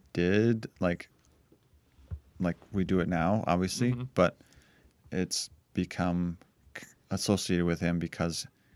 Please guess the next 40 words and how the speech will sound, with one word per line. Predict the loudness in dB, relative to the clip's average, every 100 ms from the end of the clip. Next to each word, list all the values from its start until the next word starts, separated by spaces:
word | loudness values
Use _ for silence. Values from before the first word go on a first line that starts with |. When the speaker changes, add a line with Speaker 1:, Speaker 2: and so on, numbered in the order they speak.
| _ _
Speaker 1:
he's, | -6 -6 -4
uh, | -2 -2 -6 -12 _ _ -16
the |
patron | -8 -6 -6 -4 -4
of, | -6 -10 -20 _ _ _ -20 -20 _
like, | -12 -12 _ _ _ _ _ _ _ -8
throat | -4 -4 -6 _ -2
illnesses | 0 0 -2 -4 -4
of | -4 -4
the | -8
throat. | -4 -6 -6 -12 -14
So | -6 -4 -4 -4
Speaker 2:
<laughs> | 0
Yeah, | 0 0 -8 -20 0
which | 2
is | 4
a | 4
very | 4 4
specific | 2 0 0 0 0
niche. | 0 0 0 -4 -8 0 4
Speaker 1:
Yeah, | 4 4
yeah. | 4 4 -2 -8
Speaker 2:
<laughs> | -12 0
Uh, | 4 6 4 0 0
which, | 2 6
which, | 8 8
which, | 6 0 2
which | 4 4
that's | 2 0 4
kind | 4 4
of, | 2 -8 _ _ -14 -2
like, | -2 0
attributed | 4 8 8 6
because, | 8 8 8 0 -14 -20 -20 _ -4
like, | -2
he | 8 10
was | 10 8
a, | 6 4 0
a | -4
pretty | 2 2 2